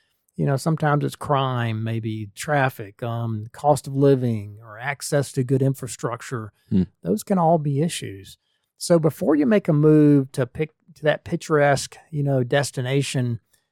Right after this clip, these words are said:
Speaker 1: take multiple extended vacations to the region for several weeks. You
Speaker 2: Yeah,
Speaker 1: know,
Speaker 2: that's a good
Speaker 1: during,
Speaker 2: idea.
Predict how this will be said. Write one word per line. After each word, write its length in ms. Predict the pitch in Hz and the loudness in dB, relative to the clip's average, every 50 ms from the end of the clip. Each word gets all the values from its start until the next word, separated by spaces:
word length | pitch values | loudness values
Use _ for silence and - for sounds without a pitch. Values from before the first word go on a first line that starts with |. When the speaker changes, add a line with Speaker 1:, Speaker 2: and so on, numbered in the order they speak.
| _ _ _ _ _ _ - 214 202 202 180 | _ _ _ _ _ _ -16 -16 -14 -14 -8
Speaker 1:
take 280 | - - 190 226 233 220 | -4 0 0 0 0 0
multiple 760 | - 165 151 147 160 175 180 - - 180 151 - 151 147 147 | 0 2 4 4 4 4 2 2 0 -2 0 0 0 2 2
extended 480 | 135 131 - - - 147 143 139 127 | 0 -2 -4 -6 -2 0 0 0 0
vacations 600 | 123 131 123 120 - 131 123 120 - - 127 113 - | 0 -2 -4 -4 -6 -8 -6 -6 -6 -8 -10 -10 -12
to 80 | - 117 | -12 -12
the 80 | 113 | -12
region 540 | 107 110 117 117 113 110 113 107 90 92 98 _ | -12 -8 -6 -6 -6 -6 -8 -12 -16 -16 -20 _
for 220 | _ - - 139 | _ -10 -6 -6
several 340 | 127 - - 185 196 208 196 165 | -4 -2 -2 0 4 4 4 4
weeks. 460 | 170 196 - 135 - - - - _ _ _ | 4 2 0 -2 -6 -12 -20 -20 _ _ _
You 120 | - - 92 | -2 0 2
Speaker 2:
Yeah, 80 | 90 135 | 2 2
Speaker 1:
know, 140 | 143 143 139 | 2 0 0
Speaker 2:
that's 160 | 131 101 - | 0 2 2
a 40 | 147 | 2
good 40 | 156 | 4
Speaker 1:
during, 100 | - 87 | 4 2
Speaker 2:
idea. 280 | 87 90 92 90 90 | 2 2 2 0 0